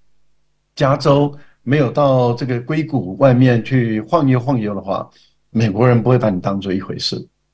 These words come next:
你如果没事就去那边晃悠晃悠，美国人他就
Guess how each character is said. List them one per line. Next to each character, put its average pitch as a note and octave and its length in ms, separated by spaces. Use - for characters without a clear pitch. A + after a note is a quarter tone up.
你 C#3 140
如 F#3 140
果 G#3 100
没 C#3+ 220
事 F3 200
就 C#3+ 160
去 C#3+ 160
那 C3+ 120
边 C3+ 140
晃 D3+ 180
悠 A#2+ 100
晃 B2 160
悠， A2 140
美 G2 180
国 A2 120
人 B2+ 200
他 B2+ 160
就 A2+ 320